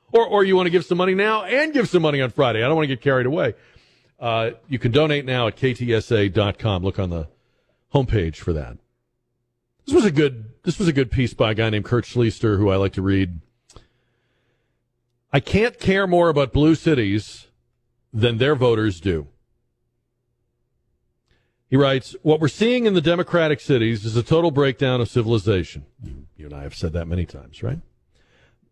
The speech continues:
"You don't have a civilization when normal people can't walk down the street without having to dodge junkies, piles of human waste, knife-wielding maniacs. You have chaos. But chaos is okay with the inhabitants of the Democratic big cities. I know that,"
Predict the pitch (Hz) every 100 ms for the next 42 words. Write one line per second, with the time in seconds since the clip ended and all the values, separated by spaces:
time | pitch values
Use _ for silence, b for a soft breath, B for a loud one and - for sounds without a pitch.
0 | _ _ _ _ 160 170 220 208 196 160
1 | 165 156 139 127 117 - 131 120 123 135
2 | 156 - 143 123 - 131 120 117 113 117
3 | 107 - 107 92 107 _ _ _ _ _
4 | _ _ _ 113 113 120 120 123 120 104
5 | 113 110 113 - 117 107 98 104 101 -
6 | 123 110 113 107 95 110 113 101 95 98
7 | - - 104 104 117 107 110 107 98 92
8 | 87 90 92 - 113 123 - 302 67 62
9 | - - _ _ _ _ _ _ _ _
10 | _ _ _ b b b 131 185 196 170
11 | 147 123 139 131 185 202 147 120 110 110
12 | 104 107 110 - 113 98 104 104 101 107
13 | 95 - 101 87 180 151 110 120 139 208
14 | 139 98 127